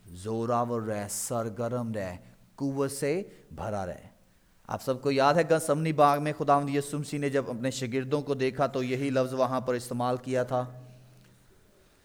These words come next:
"जागो और दुआ करो ताकि आजमाइश में ना पड़ो।" रूह तो मुस्तइद है कि खुदा का पाक रूह कवी है, काबिल है, कुव्वत वाला है, इस लायक है।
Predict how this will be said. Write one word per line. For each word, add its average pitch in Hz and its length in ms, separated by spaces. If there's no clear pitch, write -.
"जागो 113 540
और 120 200
दुआ 113 380
करो 117 280
ताकि 110 420
आजमाइश 107 680
में 180 260
ना 104 200
पड़ो।" 87 400
रूह 147 440
तो 190 460
मुस्तइद 156 800
है 104 360
कि 127 80
खुदा 123 360
का 127 160
पाक 123 400
रूह 127 400
कवी 123 400
है, 123 280
काबिल 120 560
है, 117 520
कुव्वत 123 380
वाला 117 380
है, 117 240
इस - 260
लायक 101 320
है। - 280